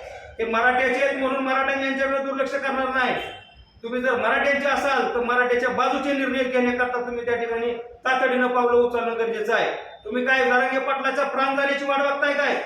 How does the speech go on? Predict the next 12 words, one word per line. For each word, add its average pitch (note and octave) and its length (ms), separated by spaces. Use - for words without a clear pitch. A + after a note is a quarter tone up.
मराठ्यांचा C4 460
उद्रेक C4+ 380
होण्याची C#4 280
वाट C#4+ 140
बघताय C#4+ 320
काय? C#4+ 300
आज A#3 360
आम्हाला B3 420
मिळालेली B3 460
माहिती A#3+ 300
अशी B3 200
आहे, - 420